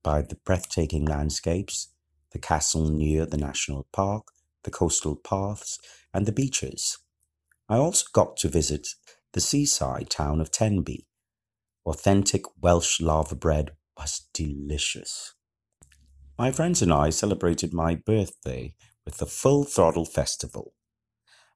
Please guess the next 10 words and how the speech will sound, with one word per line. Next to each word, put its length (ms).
And 220
what 240
better 320
place 600
to 100
party 440
than 240
Headingley 600
in 240
Leeds? 500